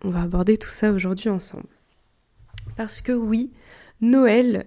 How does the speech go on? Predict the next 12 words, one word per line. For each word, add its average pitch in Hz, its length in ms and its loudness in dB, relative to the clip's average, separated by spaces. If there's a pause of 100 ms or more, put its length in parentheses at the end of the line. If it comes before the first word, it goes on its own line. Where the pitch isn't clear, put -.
(120)
n'est 208 220 2
pas 202 400 -4
synonyme 208 680 0
de 190 120 -2
magie 180 520 -4 (640)
pour, 277 420 0
euh, 190 240 0
l'ensemble 226 520 2
des 196 180 2
êtres - 220 -6
humains. 175 240 -6 (960)
Et, 285 320 2